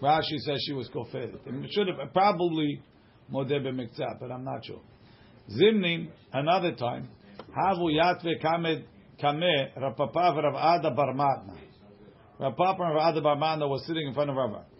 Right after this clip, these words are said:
Haiti ha'u shtara gabeh. There was a shtar came. Amalei Rav Papa. Rav Papa says, "Yadana be de shtara priyahu." Says, "I know the guy paid it. Don't collect it." Amalei, ike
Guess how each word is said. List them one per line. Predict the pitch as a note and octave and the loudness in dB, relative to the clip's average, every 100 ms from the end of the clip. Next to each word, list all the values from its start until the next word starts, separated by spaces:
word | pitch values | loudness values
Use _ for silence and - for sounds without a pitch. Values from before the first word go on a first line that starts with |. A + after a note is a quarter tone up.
| - - - | -18 -18 -6
Haiti | C3+ F3 F#3+ F#3+ F3 | 2 2 2 2 4
ha'u | E3 F3 | 6 4
shtara | - E3+ E3 D3 | 2 2 4 2
gabeh. | C#3+ C#3+ A#2+ - - - | 0 2 0 -2 -16 -14
There | - | -6
was | C#3+ C3+ | -4 -2
a | C3+ | -4
shtar | - F3 E3 | 0 4 4
came. | - C#3 F#2+ - - - - - - | 2 -4 -4 -14 -20 -20 -20 -18 -2
Amalei | D#3 G3 F3+ D#3+ | 0 2 4 4
Rav | C#3+ | 2
Papa. | C3 A#2 C3 | 0 -4 -4
Rav | B2 | -4
Papa | D#3+ E3+ F3 B2+ | 0 0 -2 0
says, | D3+ C3 | 0 2
"Yadana | C#3+ B2+ E3 G3 E3 | 0 2 2 2 2
be | C3+ F#3+ E3+ | 2 0 0
de | D3+ - | -2 2
shtara | E3 F3 F3 | 4 4 2
priyahu." | F#3 G3+ G3 D3 C3 - - - | 0 2 4 4 0 -8 -20 -16
Says, | C#3 B2+ | -6 0
"I | C#3+ | 2
know | D#3+ | 2
the | F3+ | 2
guy | F3 F#3 | 2 2
paid | F3+ G3 F3+ | 2 2 0
it. | - - - - - _ _ _ - - | -4 -12 -20 -20 -20 _ _ _ -20 -6
Don't | C3 E3+ | 0 0
collect | E3+ E3+ E3 - | 0 2 2 0
it." | - - - - - - - - - - | -18 -20 -18 -16 -16 -20 -20 -20 -20 -4
Amalei, | C3 D3 C#3+ C#3 F3 C#3+ G2+ - - - - - - | 0 2 0 2 2 2 0 -12 -20 -20 -20 -20 -4
ike | D3 F#3+ | 0 2